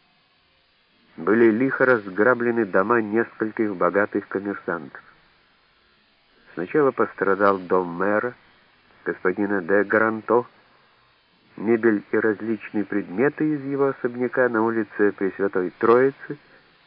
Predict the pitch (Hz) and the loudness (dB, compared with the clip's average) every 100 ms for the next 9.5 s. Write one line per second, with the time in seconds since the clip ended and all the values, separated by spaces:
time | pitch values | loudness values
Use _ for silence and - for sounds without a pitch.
0 | _ _ - 92 107 117 131 127 110 - | _ _ -12 -2 2 2 -2 -6 -6 -10
1 | - 98 95 113 113 - 107 117 135 - | 0 0 0 -2 -6 -6 -2 0 0 0
2 | 165 131 92 - - _ _ - - - | 0 0 -4 -12 -16 _ _ -20 -20 -20
3 | - 180 160 151 - 143 139 - 120 123 | -2 -2 0 -6 -2 0 2 2 -2 0
4 | 117 - 135 123 117 110 98 95 - 117 | -2 0 0 0 -2 -2 -2 -2 0 0
5 | 117 - - 95 - 85 80 104 98 90 | 0 -4 -4 -4 -6 -4 0 2 0 -4
6 | 82 78 82 80 82 85 135 156 - _ | -6 -6 -6 -4 -4 0 0 0 -12 _
7 | _ _ _ _ _ _ _ - 113 123 | _ _ _ _ _ _ _ -6 0 4
8 | 117 - 110 104 101 98 104 98 95 90 | 2 0 -6 -4 -6 -2 -4 -4 -8 -6
9 | 95 165 - - - | 0 -2 -2 -14 -14